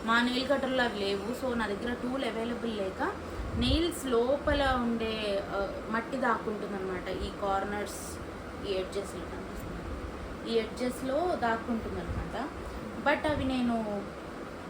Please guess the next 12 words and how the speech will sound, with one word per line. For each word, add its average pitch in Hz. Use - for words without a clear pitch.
ఆ, 196
నెయిల్ 240
కటింగ్ 262
అప్పుడే 240
తీసేస్తూ 254
ఉంటాను. 220
So 269
నేను 240
ఆ 214
క్లీనింగ్ 240
చేయలేదు. 214
చూడండి, 180